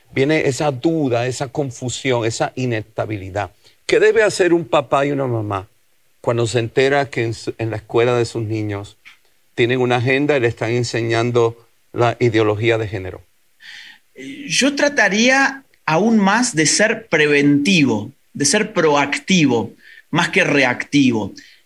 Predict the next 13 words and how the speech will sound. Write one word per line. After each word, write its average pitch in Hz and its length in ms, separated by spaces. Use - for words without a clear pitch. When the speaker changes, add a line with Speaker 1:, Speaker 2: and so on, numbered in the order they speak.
Speaker 2:
Yo 214 220
recomiendo 233 840
vacunar 175 920
a 160 120
los 160 240
hijos. 92 440
Y 202 120
no 226 100
me 240 80
estoy 220 180
refiriendo 185 420
al 147 120
covid. 113 300